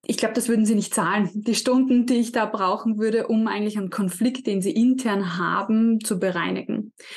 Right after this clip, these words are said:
Also wenn, äh, das dein Wunsch ist, dann würde ich hergehen und würde auch unsere Richtlinie überarbeiten diesbezüglich,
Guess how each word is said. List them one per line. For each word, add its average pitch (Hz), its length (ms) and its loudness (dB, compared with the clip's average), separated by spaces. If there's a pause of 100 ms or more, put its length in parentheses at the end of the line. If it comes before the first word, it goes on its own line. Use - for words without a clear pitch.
(140)
Also 196 280 0
wenn, 247 640 2
äh, 208 260 0
das 208 240 -2
dein 185 320 0
Wunsch 254 320 2
ist, 269 340 -2
dann 202 560 0
würde 208 320 2
ich 190 140 -6
hergehen 233 400 0
und 214 180 0
würde 214 220 -2
auch 202 80 -8
unsere 190 560 -2 (420)
Richtlinie 285 800 2
überarbeiten 262 760 0
diesbezüglich, 247 800 -4